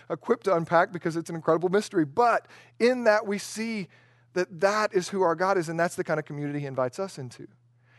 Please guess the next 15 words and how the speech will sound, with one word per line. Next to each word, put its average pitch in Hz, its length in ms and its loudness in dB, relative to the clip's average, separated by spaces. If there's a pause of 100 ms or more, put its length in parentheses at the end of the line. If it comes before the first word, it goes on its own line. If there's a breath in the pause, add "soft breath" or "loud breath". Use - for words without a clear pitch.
(140 soft breath)
And 185 120 2
then 208 160 2
out 226 260 6
of 185 200 0
that 214 480 4 (420 soft breath)
perfect 226 480 2
union, 196 340 0
that 180 160 2
perfect 202 400 0
harmony, 202 300 0
that 170 160 2
perfect - 480 -6 (280 soft breath)
holiness, 180 720 -2 (240 soft breath)
Jesus 175 600 -2
steps - 680 -2